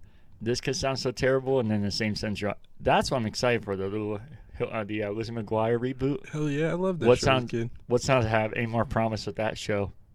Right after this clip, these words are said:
Speaker 1: That's almost a one-on-one comparison. It's even the same person.
Speaker 2: Tss, fuck no.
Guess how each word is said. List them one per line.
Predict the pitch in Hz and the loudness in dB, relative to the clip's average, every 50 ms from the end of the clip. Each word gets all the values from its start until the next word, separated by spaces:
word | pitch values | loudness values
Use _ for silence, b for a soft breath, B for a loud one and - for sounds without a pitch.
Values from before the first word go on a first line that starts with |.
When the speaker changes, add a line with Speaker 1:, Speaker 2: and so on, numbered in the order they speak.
| - - - | -20 -10 -6
Speaker 1:
That's | - 117 - | -4 -2 -2
almost | 120 113 104 101 | -2 -2 -2 -4
a | 101 | -4
one-on-one | 101 110 107 104 104 110 117 120 | -4 -4 -4 -4 -4 -4 -4 -4
comparison. | 113 - - 107 104 101 101 110 | -6 -6 -4 -4 -2 -2 -4 -6
It's | 110 - 113 | -6 -4 -4
even | 110 107 101 110 | -4 -4 -4 -6
the | 110 107 | -6 -6
same | - - 113 113 113 107 - - - - - - - - | -6 -8 -8 -8 -8 -8 -10 -14 -20 -20 -20 -20 -18 -8
person. | - - 135 147 - - 117 110 107 | -4 -4 -4 -4 -4 -8 -10 -10 -6
Speaker 2:
Tss, | - - - - - - - - - - | -6 -6 -4 -4 -4 -4 -6 -6 -10 -16
fuck | - - - - 170 175 170 165 156 - - | -20 -10 -6 -2 0 0 0 0 -2 -4 -4
no. | 117 110 104 104 98 101 104 | -4 -4 -4 -4 -4 -4 -6